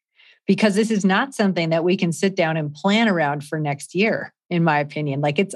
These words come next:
already here in full force. And I feel like for us to truly align with it in a way that,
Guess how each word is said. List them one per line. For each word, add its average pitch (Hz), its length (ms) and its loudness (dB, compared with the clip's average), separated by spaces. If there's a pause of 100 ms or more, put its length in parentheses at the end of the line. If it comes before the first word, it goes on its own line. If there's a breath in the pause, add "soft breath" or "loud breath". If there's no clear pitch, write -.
(120)
already 214 380 2
here 202 280 2
in 160 260 -4
full 170 280 -2
force. 151 420 -2
And 147 100 -2
I 147 80 0
feel 160 200 0
like 151 260 0 (520 loud breath)
for 214 160 4
us 202 240 0
to 214 100 2
truly 190 540 2
align 156 460 0
with 139 120 0
it 139 300 2
in 170 100 0
a 165 60 2
way 165 200 2
that, 151 220 0